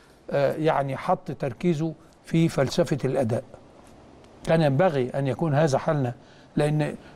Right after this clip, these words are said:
إحنا يمكن الفوز الدرامي في اللحظات الأخيرة كان أحد عوامل التخدير. بالإضافة طبعًا على الاحترام الذي، آه، أظهره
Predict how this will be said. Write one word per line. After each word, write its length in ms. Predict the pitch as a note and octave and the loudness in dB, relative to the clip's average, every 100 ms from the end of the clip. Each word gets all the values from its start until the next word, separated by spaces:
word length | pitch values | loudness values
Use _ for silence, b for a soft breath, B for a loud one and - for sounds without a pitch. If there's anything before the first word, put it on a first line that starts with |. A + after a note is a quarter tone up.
| B - - - - - | B -20 -20 -20 -6 -2
إحنا 280 | - E3+ E3 | 2 4 6
يمكن 500 | F#3 A3+ - D#3 B2 B B B - | 6 6 4 0 -2 B B B -4
الفوز 640 | C#3+ - G#3+ F#3+ B2 - _ _ _ - | -2 2 4 4 0 -10 _ _ _ -2
الدرامي 640 | C3 D#3+ F#3 E3 D#3 C#3 | 2 4 4 2 0 -6
في 100 | - | -8
اللحظات 460 | C#3+ B2+ D3 F#3 E3+ | -6 -2 0 0 0
الأخيرة 520 | C#3+ C3+ G3 A3 G#3+ - _ _ - | -2 0 2 2 0 -6 _ _ -4
كان 160 | D3+ | -2
أحد 220 | E3 E3+ | 0 2
عوامل 280 | C3+ D3+ E3+ | 4 4 4
التخدير. 580 | D#3+ E3+ C3 G#3+ C4 A#2+ - - _ _ _ _ _ _ _ _ | 2 0 0 2 2 0 -8 -20 _ _ _ _ _ _ _ _
بالإضافة 600 | F#3 B3+ G3+ G3+ F#3 D#3 | 2 2 2 2 2 0
طبعًا 400 | C3+ C#3+ B2+ C3+ B B - | 2 0 0 -2 B B 0
على 160 | E3+ D#3 | 4 4
الاحترام 800 | D#3+ - D#3 D#3 F3 D#3 C3+ - _ _ _ - | 2 0 2 4 4 2 -2 -12 _ _ _ -8
الذي، 440 | C#3 D3+ C#3+ C3 - b b b b _ _ _ - | -2 0 0 -2 -4 b b b b _ _ _ -6
آه، 180 | C3 D3 | -2 0
أظهره 460 | B2+ C#3+ G3 C3 | 0 2 2 0